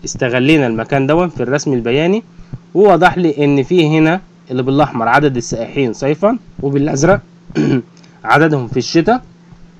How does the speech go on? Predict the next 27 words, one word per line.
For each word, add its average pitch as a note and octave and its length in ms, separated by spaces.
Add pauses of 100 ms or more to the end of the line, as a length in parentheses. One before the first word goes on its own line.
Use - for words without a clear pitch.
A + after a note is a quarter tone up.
(640)
طبعًا E3+ 300
تحت F3 340
لما B2+ 220
جينا D#3+ 220
اتكلمنا D3+ 600 (1400)
عن C3 420 (1120)
باقي C#3+ 280
الوصف D#3 460 (600)
قلنا: F#3+ 240
"تبين E3 380
لي D3 160
وفقًا D#3 340
للجدول E3 600
والرسم C#3 480
البياني B2 520
السابق E3 540
اللي A#2 180
الطالب A#2 360
عمله F#3+ 400 (640)
أن A3 200
السياحة E3 440
في C#3+ 220
أسوان D3+ 400
تنشط D3 460
في A#2+ 100
فصل D#3 300
الشتاء D3 500